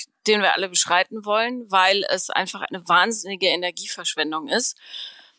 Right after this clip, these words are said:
Aber ich weiß aus eigener Erfahrung, dass es ein langer, langer Weg ist. Und ich habe das Buch ja geschrieben, weil ich gemerkt habe, wie viele Leute keinen Therapieplatz bekommen, obwohl sie gerne einen hätten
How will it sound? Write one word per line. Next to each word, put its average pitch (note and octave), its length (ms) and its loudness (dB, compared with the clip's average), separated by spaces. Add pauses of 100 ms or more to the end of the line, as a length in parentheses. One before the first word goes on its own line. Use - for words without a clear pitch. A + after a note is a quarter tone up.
(240)
Aber A#3 540 6 (260)
ich - 180 -4
weiß F3+ 440 2
aus - 240 -6
eigener G3 300 -2
Erfahrung, G3 560 -2
dass E3+ 220 -4
es - 580 -4
ein F3+ 200 2
langer, G3+ 320 6
langer F#3 300 4
Weg G3 180 4
ist. - 240 2
Und - 340 0 (200)
ich G3+ 120 2
habe G3+ 100 2
das G#3 160 4
Buch A#3 240 -4
ja G#3 120 4
geschrieben, A3 480 2
weil F#3 200 4
ich - 220 2 (1200)
gemerkt G3+ 520 4
habe, G#3 180 2
wie G#3+ 160 2
viele G#3 320 4
Leute F#3 360 6
keinen A3 340 4
Therapieplatz G3 1000 0
bekommen, G3+ 520 0
obwohl G3+ 300 4
sie F#3+ 160 0
gerne F3 360 4
einen E3+ 180 2
hätten B3+ 500 2